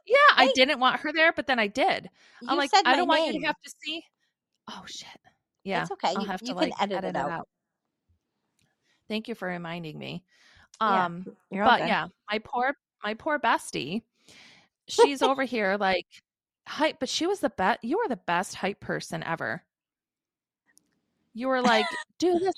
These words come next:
Speaker 1: angle and do that angle and do this and do that." So you're gonna have to come, like, the boudoir sessions too, man. She
Speaker 2: Oh,
Speaker 1: was
Speaker 2: yeah.
Speaker 1: like, "You should do this and you should do that." And I was like, "Oh, thank God
Speaker 2: <clears throat>
Speaker 1: she's serious." Ugh.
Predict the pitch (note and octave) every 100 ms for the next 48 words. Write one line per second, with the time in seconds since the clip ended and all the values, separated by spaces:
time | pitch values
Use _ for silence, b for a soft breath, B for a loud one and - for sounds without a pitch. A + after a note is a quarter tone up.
0 | - D4+ C#4 C#4 B3+ A#3+ D4 E4+ F4 -
1 | C4+ B3+ B3 B3 D4 F4 E4 - C4+ C#4+
2 | D#4+ E4 C#4+ F#3+ - - G3+ G3+ A3 B3+
3 | C#4+ B3 - G#3+ G3+ G3 F#3+ F#3+ F#3 F#3
4 | F3 F3 G3 F3+ - F#3 - F#3 G3+ F3
5 | E3+ F3 b b b b G#3+ C4+ E4+ C#4
6 | B3+ A3 G#3 _ _ _ _ _ _ _
7 | - C4 D#4 - A#3 A3+ A3 F#4 F4+ -
8 | A3+ A3 A#3 G#3+ G#3+ A3 F#4+ E4 B3 G3
9 | G3 F#3+ G3 F3+ - G#3 F3 C4 C#4+ D4
10 | A#3 - F#3 - _ - - _ - -
11 | - A3 G#3